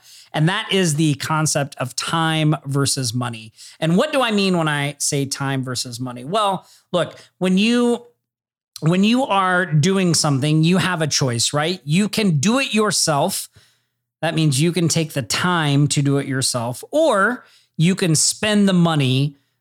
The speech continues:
to hire someone to do it for you. And that really is the essence of time versus money. Like,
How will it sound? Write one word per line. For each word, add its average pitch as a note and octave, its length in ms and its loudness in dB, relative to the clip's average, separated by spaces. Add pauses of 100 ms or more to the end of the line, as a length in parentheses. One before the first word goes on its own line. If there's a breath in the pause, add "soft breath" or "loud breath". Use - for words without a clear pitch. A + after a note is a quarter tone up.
(100)
to D#3 260 2
hire D#3+ 480 0
someone C#3+ 580 0
to C3+ 220 0
do B2+ 240 -2
it - 80 -12
for A#2 200 -12
you. A2 180 -14
And D3+ 120 0
that G3+ 240 -2
really F3+ 420 0
is D#3 140 -2
the D#3 180 -4
essence C3 440 -4
of C3 280 -6
time B2+ 300 -4
versus C#3 340 -2
money. G#3+ 280 -2
Like, B2+ 260 -2